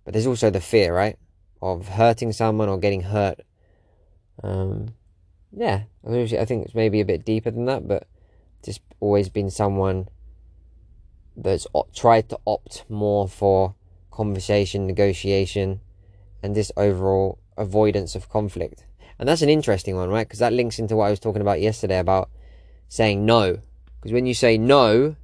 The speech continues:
to someone, you could potentially cause disharmony, conflict even, argument. Um, so I think that ties into, you know, saying no, standing your ground,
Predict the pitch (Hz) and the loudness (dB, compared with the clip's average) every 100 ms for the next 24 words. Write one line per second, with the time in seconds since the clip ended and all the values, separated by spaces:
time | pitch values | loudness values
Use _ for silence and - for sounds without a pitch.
0 | - 110 110 104 110 117 113 - 143 127 | -14 -4 -2 0 -2 -2 -4 -2 -2 -2
1 | - - 127 117 - 110 - 110 110 110 | -8 0 0 0 -4 -4 -4 2 4 4
2 | - - - - - - - - - - | 0 -10 -12 -12 -12 -14 -14 -16 -16 -10
3 | - 110 117 113 110 117 123 - - - | -6 -2 2 4 4 0 -2 -6 -18 -18
4 | - 117 117 113 117 - 117 117 123 117 | -8 -2 0 0 -4 -2 -2 0 -2 0
5 | 110 113 107 120 139 - _ _ _ _ | 2 2 2 0 -2 -6 _ _ _ _
6 | _ - - - - _ - - 104 107 | _ -20 -20 -20 -20 _ -20 -12 -2 0
7 | 107 104 - _ - 107 147 127 - - | 0 -2 -8 _ -10 -6 -2 0 -2 -2
8 | 131 120 107 117 120 - 104 101 98 - | 2 2 2 -2 -4 -4 -2 -2 -4 -14
9 | _ _ _ _ _ - 107 98 95 - | _ _ _ _ _ -10 -4 -2 -4 0
10 | 127 120 120 117 113 113 113 113 110 - | 4 4 2 2 4 4 4 4 0 -8
11 | - - - - - 120 120 120 117 107 | -20 -20 -20 -20 -2 0 2 2 2 4
12 | 113 110 110 107 107 | 4 4 2 0 -2